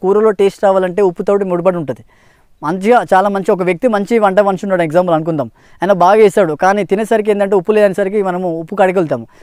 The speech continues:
అంటే ఉప్పు మీద డిపెండ్ అయి ఉంటుంది. ఈ మామిడి తోటలో కూడా జింక్ మీద డిపెండ్ అయి ఉంటుంది ఈల్డ్ అనేది. So మస్ట్ అంటే జి-, మస్ట్ జి-, జింక్ అనేది. జి-, అందులో జింక్ చలమైన గోల్డ్ ఐదు వందల లీటర్కి ఐ-, హాఫ్ కేజీ వేయండి, సరిపోతుంది, more than అది.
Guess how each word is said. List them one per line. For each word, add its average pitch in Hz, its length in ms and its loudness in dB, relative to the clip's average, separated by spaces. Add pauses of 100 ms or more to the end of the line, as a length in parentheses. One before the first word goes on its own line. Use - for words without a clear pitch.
(140)
అంటే 180 120 2
ఉప్పు 196 220 0
మీద 247 180 2
డిపెండ్ 214 340 2
అయి 202 80 2
ఉంటుంది. 135 240 -6 (300)
ఈ 196 100 2
మామిడి 190 340 2
తోటలో 220 320 4
కూడా 214 360 4
జింక్ 196 340 -6
మీద 226 160 4
డిపెండ్ 202 340 2
అయి 208 60 2
ఉంటుంది 175 200 -2
ఈల్డ్ 190 220 2
అనేది. 131 260 0 (380)
So 175 160 -2
మస్ట్ 165 260 0
అంటే 240 220 4
జి-, 190 200 -4
మస్ట్ 175 260 -6 (540)
జి-, 180 320 0
జింక్ 185 240 -2
అనేది. 139 280 0
జి-, 175 100 -2
అందులో 190 260 2
జింక్ 202 340 -4
చలమైన 202 260 2
గోల్డ్ 190 420 0 (100)
ఐదు 170 140 0
వందల 185 500 4
లీటర్కి 185 540 -2
ఐ-, 165 140 0
హాఫ్ 165 220 2
కేజీ 175 180 2
వేయండి, 160 200 -2
సరిపోతుంది, 160 380 -2
more 147 160 -2
than 156 180 0
అది. 147 140 -2